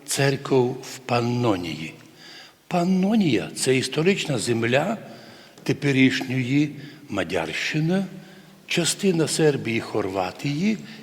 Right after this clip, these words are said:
і аж до наших, до нашого верхнього Потисся.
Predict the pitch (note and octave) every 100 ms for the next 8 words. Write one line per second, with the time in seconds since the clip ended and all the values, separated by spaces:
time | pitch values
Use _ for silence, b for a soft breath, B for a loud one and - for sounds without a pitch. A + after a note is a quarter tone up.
0 | B - G#3 A#3+ C#4+ - - - D#3+ A#3+
1 | - C#3 B2 B2+ C3 D3+ E3+ - F3 -
2 | - - B B B B B B B -
3 | B2+ F3+ F3+ F3+ F#3 A#2 A#2 A2+ - C3
4 | B2 B2 C3 B2 - G2 - - G2